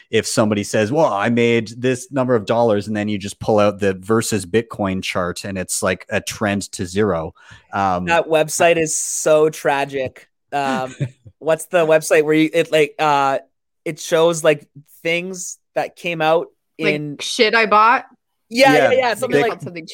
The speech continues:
Speaker 3: shit I bought. Yeah.
Speaker 1: Bitcoin or shit.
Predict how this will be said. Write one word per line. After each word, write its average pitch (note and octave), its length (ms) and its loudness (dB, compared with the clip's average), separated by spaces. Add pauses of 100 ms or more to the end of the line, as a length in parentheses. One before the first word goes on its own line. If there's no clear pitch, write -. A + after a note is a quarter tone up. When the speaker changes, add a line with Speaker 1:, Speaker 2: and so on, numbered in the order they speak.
Speaker 3:
shit F3 120 -6
I D#3+ 100 -4
bought. D#3+ 320 0
Yeah. G#3+ 300 2 (600)
Speaker 1:
Bitcoin D#3 600 0
or C#3 180 4
shit. B2 460 0